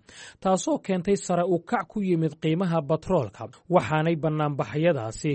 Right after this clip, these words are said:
isku beddeleen isku dhacyo u dhexeeya Xuutiyiinta iyo maleeshiyaadka xarakada Al-Islaax oo uu hogaaminayay generaalka lagu magacaabo Cali Muxsin Al Axmar.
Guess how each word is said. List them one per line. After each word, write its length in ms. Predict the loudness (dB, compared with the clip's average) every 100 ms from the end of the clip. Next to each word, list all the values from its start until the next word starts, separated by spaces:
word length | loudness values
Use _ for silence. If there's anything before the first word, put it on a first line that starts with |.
| 0
isku 220 | -2 -4
beddeleen 520 | -2 -2 0 2 2 0
isku 200 | -4 -6
dhacyo 320 | -2 -2 0 0 0
u 40 | 0
dhexeeya 420 | -2 0 0 0
Xuutiyiinta 680 | 0 -6 -4 -2 0 0 -2
iyo 200 | -2 -2
maleeshiyaadka 760 | 0 0 -2 -2 -2 -2 -2 -8
xarakada 540 | -4 -4 -2 0 0
Al-Islaax 480 | 0 -2 2 2 0 -6 _ -2
oo 140 | 0
uu 200 | 4 6
hogaaminayay 760 | 6 4 4 4 2 4 2 2
generaalka 640 | 0 2 2 2 0 -2
lagu 260 | -2 0 -2
magacaabo 680 | -4 -8 -4 -2 0 0 -2
Cali 260 | -2 0 0
Muxsin 480 | 0 -4 -6 -6 -4
Al 140 | 0
Axmar. 380 | 0 0 -4 -6